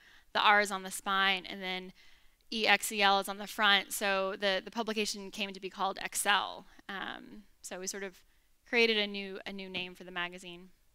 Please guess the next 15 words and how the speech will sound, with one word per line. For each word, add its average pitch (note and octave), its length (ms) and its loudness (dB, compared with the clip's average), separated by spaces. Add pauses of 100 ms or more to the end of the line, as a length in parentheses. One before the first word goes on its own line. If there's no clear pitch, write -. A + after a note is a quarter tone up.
(440)
And G#3+ 260 2
this, A#3+ 220 4
this B3 160 -4
was B3+ 140 -4
the G#3 380 6
launch G3+ 240 0
issue G#3 420 -2 (420)
and G#3+ 140 -2
was G#3 140 -2
about, G3 400 8 (120)
um, F3+ 580 -8 (480)
this, A#3+ 340 0
this A3+ 160 -6
particular A3 420 -6
feature G3 480 -4